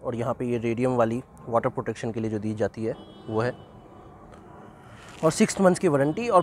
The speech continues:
पहले यूज़ से पहले हर torch को इसको दस घंटे हमें charge करने चाहिए, ताकि battery life जो है वो लंबे समय तक अच्छा चले।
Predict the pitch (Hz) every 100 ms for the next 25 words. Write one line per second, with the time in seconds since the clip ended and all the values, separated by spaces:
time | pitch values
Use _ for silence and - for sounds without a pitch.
0 | - 180 226 185 170 180 151 160 220 -
1 | 170 175 156 - 156 - 202 156 156 160
2 | 160 147 147 131 156 147 156 180 202 156
3 | 185 147 147 175 170 151 151 143 185 185
4 | 147 160 156 139 143 170 151 170 151 104